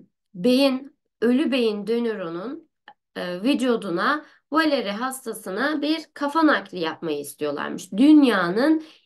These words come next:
ilk kafa nakli operasyonunda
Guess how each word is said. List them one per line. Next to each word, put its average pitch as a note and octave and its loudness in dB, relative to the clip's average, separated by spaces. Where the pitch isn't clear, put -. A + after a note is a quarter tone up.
ilk E4+ 2
kafa A#3+ -4
nakli A3 -4
operasyonunda F#3+ -4